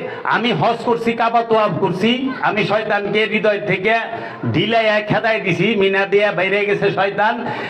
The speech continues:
এখন আমি পশুর যা মৃত্যু ছিল সেইটারও জব করছি এই মেজাজি পশুর মাধ্যমে। এখন আমার অন্তরে এবং মাথায়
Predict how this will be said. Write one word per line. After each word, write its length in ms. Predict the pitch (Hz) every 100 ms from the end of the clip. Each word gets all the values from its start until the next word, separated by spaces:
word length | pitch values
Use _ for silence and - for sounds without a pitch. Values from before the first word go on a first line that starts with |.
| -
এখন 420 | 165 185 208 220
আমি 420 | 208 214 226 262 254
পশুর 600 | 214 185 220 240 240 180
যা 160 | 175 196
মৃত্যু 340 | 226 226 226
ছিল 260 | - 196 202
সেইটারও 440 | 202 214 226 226
জব 280 | 220 208 214
করছি 260 | 214 208 214
এই 280 | 269 220 202
মেজাজি 420 | 208 208 196 196
পশুর 260 | 180 190 208
মাধ্যমে। 520 | 208 208 220 269 269 - - -
এখন 360 | 185 185 175 170
আমার 440 | 175 214 226 240 233 -
অন্তরে 560 | 214 240 240 220 220
এবং 440 | 240 226 175 208 214
মাথায় 520 | 208 185 165 190